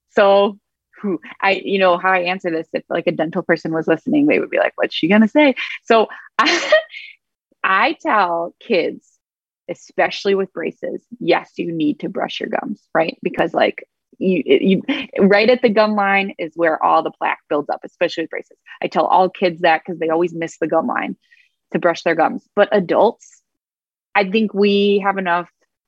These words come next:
I, I wanna say, like, we're adult enough to understand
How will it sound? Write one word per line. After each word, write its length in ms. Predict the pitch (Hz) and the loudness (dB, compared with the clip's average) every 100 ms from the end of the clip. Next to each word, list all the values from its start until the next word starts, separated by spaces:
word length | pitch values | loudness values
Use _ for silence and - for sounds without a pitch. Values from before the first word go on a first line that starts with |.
| _ - | _ -6
I, 260 | 180 170 | -2 0
I 200 | - - | 0 0
wanna 160 | 175 170 | 0 -2
say, 120 | - | 0
like, 140 | 180 170 | 0 2
we're 160 | 185 | 2
adult 420 | - 190 180 196 | 2 0 0 2
enough 380 | - 185 165 - _ - - | 0 0 0 -2 _ -20 -6
to 180 | 196 165 | -4 -2
understand 680 | 190 180 - 180 170 165 | -2 -4 -2 0 2 0